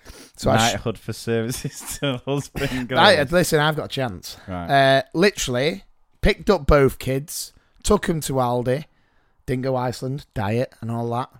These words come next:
Speaker 1: Bought five percent slim meatballs.
Speaker 2: Right.
Speaker 1: Five percent fat. Um,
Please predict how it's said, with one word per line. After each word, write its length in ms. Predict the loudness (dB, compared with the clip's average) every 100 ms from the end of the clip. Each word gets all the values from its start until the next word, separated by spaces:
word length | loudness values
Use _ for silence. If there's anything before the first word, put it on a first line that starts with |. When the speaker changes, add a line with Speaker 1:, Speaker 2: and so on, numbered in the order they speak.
| _ _ _ _ _ _ -2
Speaker 1:
Bought 200 | 0 -2
five 540 | -6 -2 0 0 -2
percent 580 | -6 -2 0 0 -2 -8
slim 600 | -10 -8 -4 -2 -2 -4
meatballs. 840 | -4 -6 -8 -8 -8 -12 -16 -18 -14
Speaker 2:
Right. 300 | -10 -8 -6
Speaker 1:
Five 220 | -4 -4
percent 320 | -4 -6 -6
fat. 260 | -6 -8 -8 -12 _ -20 -20 -20 -18 -18 -20 _
Um, 580 | 2 6 6 6 2 -4